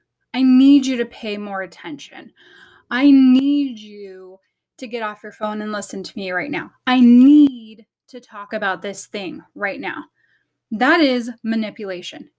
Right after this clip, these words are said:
You do not need that to survive. You want that. You have to be brave enough with your language to say,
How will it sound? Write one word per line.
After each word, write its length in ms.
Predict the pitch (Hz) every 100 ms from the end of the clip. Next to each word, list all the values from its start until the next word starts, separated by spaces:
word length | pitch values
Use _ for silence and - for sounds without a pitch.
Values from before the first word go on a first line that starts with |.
| -
You 240 | 202 320
do 160 | 285 285
not 260 | 254 240
need 200 | 220 214
that 220 | 202 190 -
to 120 | 208
survive. 500 | - 185 175 - _ _ -
You 500 | 214 254 294 339 339 _
want 380 | 190 196 180 180
that. 280 | 165 151 - _ _ _
You 280 | 202 226 330
have 320 | 349 277 277
to 100 | 277
be 140 | 226 220
brave 480 | 175 196 220 330 349
enough 360 | 240 202 214
with 180 | 196 190
your 380 | 202 233 320 339
language 960 | 277 311 349 202 170 - 240 - - _ _ _ _ _ _ _ _ _ _ _ _
to 200 | - 320
say, 580 | 302 - 208 202 220 247